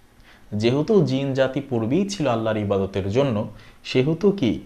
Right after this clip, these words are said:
বোঝা যায় যে মানুষকে শুধুমাত্র ইবাদতের জন্য সৃষ্টি করা হয় নাই, বা এখানে মূল উদ্দেশ্য ইবাদতটা না। ফেরেশতাদেরকে বানানো হলো যাদের ইবাদত বন্দেগী নাই, যা বলে তাই করে, এখানে তারা ভালো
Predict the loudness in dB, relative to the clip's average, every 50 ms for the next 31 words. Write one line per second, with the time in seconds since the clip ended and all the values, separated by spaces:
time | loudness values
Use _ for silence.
0 | -16 -20 -20 -20 _ _ -20 -20 -20 -20 -20 -20 -20 -20 -8 -4 2 4 4 4
1 | 6 4 4 6 4 2 2 2 -2 -2 0 0 0 0 0 -4 -6 -10 -10 -6
2 | -4 -2 0 0 0 -2 -4 -2 0 0 0 2 0 0 0 -2 -2 -4 -4 -2
3 | -4 -4 -4 -6 -8 -6 -6 -6 -6 -6 -4 0 2 2 2 0 0 0 0 0
4 | 0 -2 -6 -8 -10 -10 -4 -2 0 0 0 -2 -6 -16 -20 -14 -2 -2 -2 0
5 | 2 0 0 2 2 2 2 2 2 0 0 -2 -2 0 2 2 2 2 2 2
6 | 2 2 2 2 -2 -2 -4 -2 -2 0 -2 -4 -6 -8 -16 -20 _ -20 -20 _
7 | -20 -20 -20 -20 -20 _ -20 -20 _ _ _ _ _ _ _ -20 _ _ _ _
8 | -20 -20 -20 _ _ _ -8 2 4 4 4 4 4 2 2 2 2 -2 0 0
9 | 2 2 2 2 2 0 0 0 0 0 0 -2 -4 -6 -12 -18 -20 -20 _ -16
10 | -12 -8 -2 0 0 0 0 -2 -2 -2 -2 -2 -2 -2 -4 -4 -4 -2 -2 -2
11 | -2 -2 -4 -4 -6 -6 -8 -10 -12 -18 -20 -20 -20 -20 -12 -2 0 2 2 4
12 | 4 2 2 0 0 0 0 0 0 0 0 0 0 0 0 -2 -4 -4 -2 -2
13 | -2 -2 -2 -2 0 2